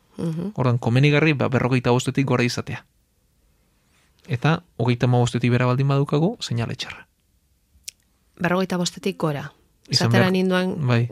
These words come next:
Speaker 1: gehien ala izango dela, ez?
Speaker 2: Bai.
Speaker 1: Ez?
Speaker 2: Bai, hau da, hau normalean jende askok badu.
Speaker 1: Hori.
Speaker 2: Baina konbinaketa egiten baldin badugu,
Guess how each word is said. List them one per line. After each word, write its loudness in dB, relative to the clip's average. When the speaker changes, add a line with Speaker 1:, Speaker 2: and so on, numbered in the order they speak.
Speaker 1:
gehien 0
ala -4
izango -8
dela, -8
ez? -10
Speaker 2:
Bai. -2
Speaker 1:
Ez? -6
Speaker 2:
Bai, -6
hau -2
da, 2
hau 6
normalean 2
jende 2
askok 0
badu. 0
Speaker 1:
Hori. -6
Speaker 2:
Baina 2
konbinaketa 2
egiten 0
baldin 0
badugu, -2